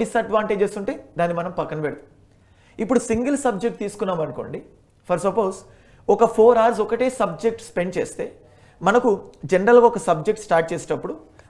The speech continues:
దాంట్లో ఇన్వాల్వ్ అవ్వడానికి ఒక ఫిఫ్టీన్ మినిట్స్ టైమ్ పట్టొచ్చు, లేకపోతే even half an hour time కూడా పట్టొచ్చు to involve completely into the subject. So half an hour కాగానే ఆ సబ్జెక్ట్లో ఇన్వాల్వ్ అవుతాం, half an hour తర్వాత యాక్చువల్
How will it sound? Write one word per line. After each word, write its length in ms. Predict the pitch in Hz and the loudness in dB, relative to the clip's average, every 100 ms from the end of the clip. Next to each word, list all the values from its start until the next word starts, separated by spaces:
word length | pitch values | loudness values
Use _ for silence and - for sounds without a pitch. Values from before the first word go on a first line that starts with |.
| - 185 | 0 2
దాంట్లో 260 | 220 240 214 190 | 6 6 4 0
ఇన్వాల్వ్ 400 | 190 247 262 214 | 4 6 6 4
అవ్వడానికి 440 | 196 220 165 143 269 - - _ 180 | 2 2 2 -2 -10 -16 -20 _ -4
ఒక 100 | 208 202 | -2 0
ఫిఫ్టీన్ 340 | 254 - 277 233 | 0 0 0 -2
మినిట్స్ 240 | 202 196 | -4 -4
టైమ్ 160 | 170 165 | -4 -2
పట్టొచ్చు, 320 | 160 - - - _ _ _ _ _ _ 180 | -4 -6 -16 -20 _ _ _ _ _ _ -2
లేకపోతే 280 | 202 226 220 | 2 2 2
even 160 | 254 220 - - _ - | 0 0 -6 -20 _ 0
half 200 | - 240 277 | 4 6 6
an 60 | 262 | 2
hour 100 | 254 254 | 2 2
time 140 | 214 208 | 0 0
కూడా 120 | 220 196 | 0 0
పట్టొచ్చు 320 | 196 - - _ - | -4 -8 -14 _ 0
to 80 | 240 - 196 | 2 2 -2
involve 400 | 220 240 254 226 - | 4 6 6 4 0
completely 480 | 196 202 262 269 262 202 | -2 0 0 2 0 0
into 120 | 196 | 0
the 60 | 220 | -2
subject. 320 | 165 135 113 - _ _ _ _ _ _ _ - | -4 -10 -14 -16 _ _ _ _ _ _ _ 0
So 60 | 165 | 4
half 120 | 165 220 | 4 2
an 60 | 214 | 2
hour 120 | 214 202 | 2 2
కాగానే 280 | 190 202 254 - _ - 175 | -2 -4 -8 -14 _ -4 0
ఆ 20 | 190 208 | 2 2
సబ్జెక్ట్లో 400 | 175 190 220 220 202 | 2 2 4 2 2
ఇన్వాల్వ్ 280 | 208 208 208 | 0 2 2
అవుతాం, 200 | 233 240 - - _ - | 0 -4 -10 -20 _ 2
half 180 | 190 226 262 | 2 4 2
an 60 | |
hour 120 | 254 254 | 2 6
తర్వాత 220 | 247 247 277 - 196 | 6 6 2 2 0
యాక్చువల్ 360 | 233 277 262 | 0 0 0